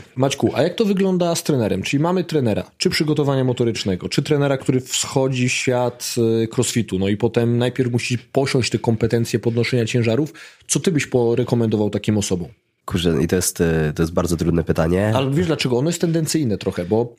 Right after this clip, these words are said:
Speaker 1: motyw kryjący się za tym pytaniem jest taki, że kiedy ja miałem styczność ze szkoleniami dla trenerów przygotowania motorycznego, czyli już nie, nie personalnych, nie tam
Speaker 2: Mhm.
Speaker 1: crossfitowych, czyli powiedzmy już taki,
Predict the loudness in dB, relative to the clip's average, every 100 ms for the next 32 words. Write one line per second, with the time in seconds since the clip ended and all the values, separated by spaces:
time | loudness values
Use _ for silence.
0 | -2 0 2 -2 -2 0 2 2 0 -2
1 | 0 0 0 0 0 0 0 -6 -4 -2
2 | 2 2 2 0 0 0 0 -2 -2 -4
3 | _ -4 0 2 2 0 -2 -10 _ _
4 | _ _ _ -2 0 2 2 2 2 2
5 | 2 0 0 -2 -2 -2 0 0 0 0
6 | 2 2 0 0 -2 -2 -2 0 -2 -6
7 | _ -4 0 0 2 2 2 0 0 -2
8 | 0 0 0 0 0 0 2 0 0 0
9 | 0 0 0 2 2 0 0 0 0 2
10 | 2 0 -2 -2 0 -2 -2 -2 0 0
11 | 0 0 0 0 0 -2 -2 0 0